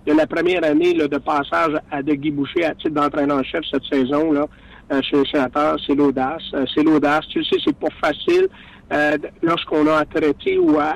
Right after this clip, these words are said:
à négocier avec certains vétérans qui se rapprochent de la retraite. On l'a vécu avec Phillips la saison dernière. Et, et là, cette année, c'est le dossier de, de, de Chris Neil.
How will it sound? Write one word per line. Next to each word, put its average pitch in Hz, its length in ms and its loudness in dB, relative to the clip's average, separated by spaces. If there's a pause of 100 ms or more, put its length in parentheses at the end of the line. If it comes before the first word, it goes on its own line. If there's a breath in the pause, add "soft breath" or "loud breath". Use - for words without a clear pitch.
à 156 100 -2
négocier 156 380 2
avec 160 200 -2
certains 165 300 -4
vétérans 156 500 2
qui - 80 -12
se - 80 -2
rapprochent 147 380 0
de 151 40 0
la 143 120 2
retraite. 139 360 -2
On 156 80 2
l'a 151 100 2
vécu 151 240 2
avec 170 180 -2
Phillips 165 320 0
la 147 120 -2
saison 151 360 2
dernière. 147 480 0 (460 loud breath)
Et, 147 180 2
et 170 140 4
là, 190 100 4 (100)
cette 160 160 -2
année, 160 280 2
c'est 156 80 -2
le 143 60 -2
dossier 147 360 2
de, 156 160 0
de, 143 140 2
de 143 140 0
Chris 147 320 0
Neil. 165 180 4